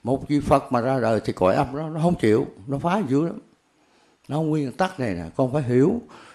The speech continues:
Vì thế mà người ta không có hiểu cái đạo Phật lập như thế nào, rồi cứ so sánh tưởng nó ra gốc cây Bồ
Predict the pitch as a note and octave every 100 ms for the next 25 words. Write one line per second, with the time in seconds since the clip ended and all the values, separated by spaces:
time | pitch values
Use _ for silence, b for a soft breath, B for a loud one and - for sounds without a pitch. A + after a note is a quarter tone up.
0 | B B2+ A2+ D3+ F#3 A#3 C#3 B2 A#2 A#2+
1 | B2+ B2 A#2 D#3+ D3+ E3+ B2+ C3 D#3 G3
2 | A#2+ G2 G2+ - A#2+ G#2+ - D3 C#3+ G3
3 | B2 F#2+ F#2 C#2+ - B B B A#2+ G#2+
4 | F3 - D#3+ C#3+ E3+ A3+ F#3+ C3 F#3 D3+
5 | D3 C#3+ E3+ F#3 D#3 C#3 A#2+